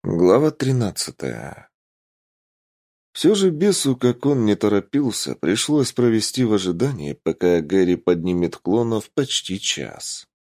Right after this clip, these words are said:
Впрочем, как оказалось, это было даже к лучшему, потому что стоило Гэри выйти за дверь, как приватник на запястье беса разразился требовательной трелью.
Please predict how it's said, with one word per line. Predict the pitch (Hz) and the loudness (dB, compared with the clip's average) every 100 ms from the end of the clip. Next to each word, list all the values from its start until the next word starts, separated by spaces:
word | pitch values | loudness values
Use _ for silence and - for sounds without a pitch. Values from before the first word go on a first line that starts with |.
| _ _ | _ _
Впрочем, | - - 104 101 95 | -6 -6 -4 -2 -2
как | 87 123 117 | 0 -2 0
оказалось, | 104 104 90 104 135 92 73 - | 0 0 0 -2 -2 -2 -4 -2
это | 110 - 101 | -4 0 -2
было | 85 104 110 92 | 2 2 2 2
даже | 87 87 87 | 0 -2 -4
к | - | -4
лучшему, | 82 69 - - - - - | -6 -6 -10 -14 -18 -20 -14
потому | - 80 110 127 | -6 -2 0 -2
что | - 95 | 0 0
стоило | - 113 120 101 90 | 0 2 4 4 4
Гэри | 85 90 110 101 | 2 2 2 4
выйти | 87 85 113 - 90 | 0 0 0 -2 -4
за | 85 78 71 | -2 0 -2
дверь, | 85 139 85 - | -2 -4 -6 -12
как | - 69 - | -6 -6 -6
приватник | - 92 120 147 - 113 104 | -2 0 0 -2 -4 -6 -2
на | 98 | -2
запястье | 90 87 - 120 - 95 | 0 0 0 -2 -2 -4
беса | 87 82 135 127 117 | -4 0 -2 0 0
разразился | 107 101 95 90 127 143 - 127 | 0 0 0 0 -2 -4 -2 -4
требовательной | - 151 139 135 127 127 127 127 | 0 0 2 0 -2 -2 -2 -2
трелью. | 123 - 98 71 50 58 50 50 | -4 -6 -4 -6 -8 -14 -14 -20